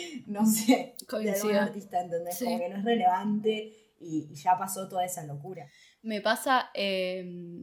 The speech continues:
Speaker 2: un poco lo mismo, como que yo creo que más, eh, en la adolescencia,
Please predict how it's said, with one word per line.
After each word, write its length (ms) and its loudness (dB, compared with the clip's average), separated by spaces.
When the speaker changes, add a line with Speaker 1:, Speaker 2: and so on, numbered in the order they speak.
Speaker 2:
un 120 -6
poco 220 2
lo 140 2
mismo, 580 2
como 280 -2
que 640 2
yo 200 -2
creo 200 4
que 120 0
más, 420 2
eh, 400 -2
en 180 -8
la 140 0
adolescencia, 920 2